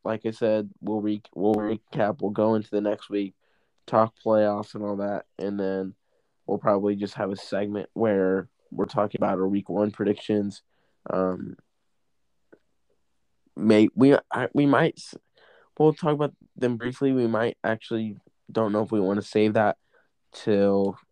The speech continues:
after the seeding and standings are all done.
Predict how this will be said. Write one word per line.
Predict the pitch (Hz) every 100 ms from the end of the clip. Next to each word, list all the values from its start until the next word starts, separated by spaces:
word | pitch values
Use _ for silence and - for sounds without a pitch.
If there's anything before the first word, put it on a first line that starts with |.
| -
after | 95 107 - 101
the | 98 95
seeding | - 110 104 104 101
and | 95 101 _ _ _
standings | - - 120 113 110
are | 90
all | 104 101
done. | 92 120 117